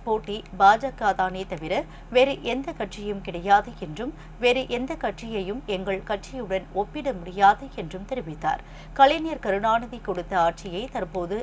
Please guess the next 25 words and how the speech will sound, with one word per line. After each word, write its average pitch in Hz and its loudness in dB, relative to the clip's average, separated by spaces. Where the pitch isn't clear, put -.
எங்கள் 180 -4
தளபதி 233 -2
ஸ்டாலின் 202 0
அவர்கள் 170 -4
கொடுத்து 254 -4
வருகிறார் 180 2
என்றும், 196 -6
இந்த 269 4
ஆட்சியை 311 2
போன்று 202 0
எந்த 233 -2
ஆட்சியிலும் 175 -4
பெண்களுக்கு 240 -4
பாதுகாப்பு 226 2
கிடையாது 185 2
என்றும், 185 -10
தமிழக 330 4
அரசு 254 -4
வேலைகளில் 208 -2
தற்போது 190 -2
பெண்களே 233 -2
அதிக 240 -4
பங்கு 190 -4
வகிக்கின்றனர் 196 -6
என்றும் 214 -6